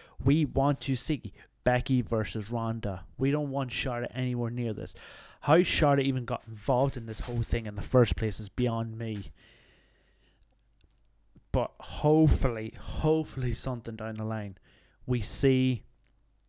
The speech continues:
Becky versus Ronda like we should have got. We should have got this at Royal Rumble. We probably should have got this earlier.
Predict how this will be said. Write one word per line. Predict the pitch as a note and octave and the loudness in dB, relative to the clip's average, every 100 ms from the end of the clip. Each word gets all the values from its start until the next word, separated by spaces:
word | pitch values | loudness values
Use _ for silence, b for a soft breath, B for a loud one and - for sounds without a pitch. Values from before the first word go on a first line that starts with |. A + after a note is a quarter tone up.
| _ _ _ - - | _ _ _ -20 0
Becky | - B2+ - B2+ B2 - - | 4 4 4 -2 -2 -8 -20
versus | - B2 A#2 - A2+ G#2+ - - | 0 2 2 -2 -8 -8 -12 -8
Ronda | B2 A#2 A2+ A2+ G#2+ - | -2 -2 0 -2 -4 -4
like | A2+ - | -4 -2
we | A#2 | -4
should | G#2 - G#2+ | -2 0 0
have | G2+ - | -2 -4
got. | A2 G#2 - - b b b b b | -4 -4 -6 -10 b b b b b
We | C3 | -4
should | - D#3 | 4 4
have | D#3 | 6
got | D3+ C#3 | 6 6
this | - C3 | 4 0
at | C3+ | -2
Royal | B2 B2 A#2+ | 2 2 4
Rumble. | A2+ A2+ A#2 | 2 0 0
We | A#2+ | 6
probably | - D#3 D3 | 8 8 4
should | A#2 C3 A#2 | 0 -4 -4
have | A#2+ A2+ - - | -4 -4 -10 -6
got | - A#2+ | -2 -2
this | A#2 - | -2 -6
earlier. | A#2 A#2+ E3 A2 | -4 -2 -2 -4